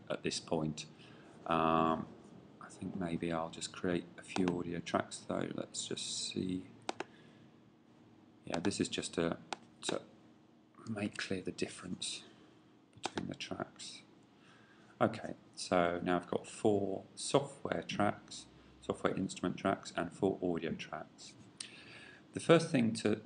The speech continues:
to say is the difference between the different tracks. Audio tracks are physical sound. They're recording of, for example, a guitar or a drum kit, uh,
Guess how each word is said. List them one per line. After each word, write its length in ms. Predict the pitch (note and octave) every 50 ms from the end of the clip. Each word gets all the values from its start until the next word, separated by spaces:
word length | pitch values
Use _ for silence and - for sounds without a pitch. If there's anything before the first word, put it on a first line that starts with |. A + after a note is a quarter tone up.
| - -
to 120 | - -
say 500 | - - G2+ F#2 F#2 F2+ F#2 F#2 F#2 - - - -
is 220 | - G2 E2+ -
the 80 | - F#2+
difference 520 | F2+ - G#2+ G2 - - E2+ E2 D2+ -
between 420 | - - D#2+ - - D#2+ D#2+ D#2 D#2
the 60 | D#2+
different 360 | - D#2 - - D#2 D#2+ -
tracks. 540 | - - - D#2+ D#2+ - - - - - - - - - - - - - - - - - - - - - - -
Audio 380 | B2+ C3+ D3+ - C#3 B2+ A#2
tracks 440 | A2+ - - G#2+ G#2 - - - - -
are 400 | F#2 F#2+ F#2+ F#2 F#2 F2+ F2+ - -
physical 460 | - - - G#2 - - - - -
sound. 760 | - - - - F2 E2+ D#2+ D#2 D#2 D#2 D#2 D#2+ D#2 - - -
They're 440 | - E2+ E2 E2+ E2+ E2+ E2+ E2+ E2 - - - - - - - -
recording 840 | - F2+ F2 - - - A2+ A2 A2 G#2+ G#2 G2+ F#2 F#2+ F#2+ F#2 F#2 - - - - - -
of, 340 | F2 F2 F2 F2 E2+ F2 -
for 120 | - F2
example, 420 | F2 - - E2+ D#2+ D#2+ - E2+
a 40 | E2
guitar 880 | D#2+ - E2+ - - - - F#2 F2 F2 F2+ F2+ F2+ F2+ F2 - - - -
or 180 | - E2 D#2+ D#2+
a 40 | D#2
drum 340 | - - F2 E2 F2 E2+ E2+
kit, 360 | - - F2 - - - - - - - - - - - - - - - - - - - -
uh, 320 | - E2 E2 E2 E2 E2+